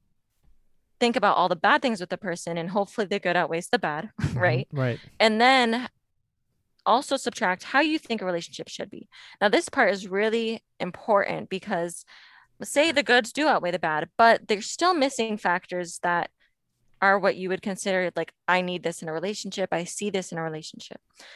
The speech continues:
Speaker 1: Now, all of these, and this, so reward minus cost minus comparison level,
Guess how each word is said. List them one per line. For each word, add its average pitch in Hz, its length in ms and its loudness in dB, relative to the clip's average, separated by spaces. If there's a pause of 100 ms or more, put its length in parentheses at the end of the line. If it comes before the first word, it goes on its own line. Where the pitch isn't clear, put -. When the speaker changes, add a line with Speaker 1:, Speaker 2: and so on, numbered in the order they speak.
(140)
Speaker 1:
Now, 190 160 4
all 240 320 6
of 254 100 0
these, 196 440 -6
and 165 140 -6
this, 170 140 -10
so 170 140 -2
reward 165 400 -4
minus 170 320 -6
cost 165 380 -4
minus 160 240 -8
comparison 190 540 -6
level, 160 320 -8